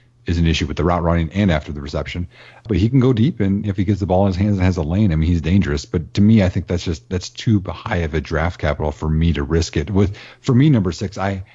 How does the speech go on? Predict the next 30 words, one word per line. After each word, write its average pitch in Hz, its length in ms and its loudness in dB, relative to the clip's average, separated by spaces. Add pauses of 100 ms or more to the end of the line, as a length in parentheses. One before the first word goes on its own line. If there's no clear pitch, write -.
(120)
I 98 120 -2
have 92 420 -6
Dobbins 85 540 -4
there, 78 400 -6 (440)
who 107 220 4
I 92 160 -2
like 85 520 -2
Dobbins. 151 580 -2 (360)
I 139 80 0
don't 147 200 -2
love 95 280 -2
Dobbins. 73 340 -8
So, 147 140 -2
some 139 160 0
people 127 320 0
really 90 300 -2
love 80 340 -2
him. 85 140 0
I 80 80 -2
think - 180 -4
he's 104 220 0
good 87 340 -4
at 87 140 0
a 76 40 -2
lot 78 280 0
of 90 80 -6
things 95 260 -2
on 107 80 4
the 113 80 2
field. 127 300 0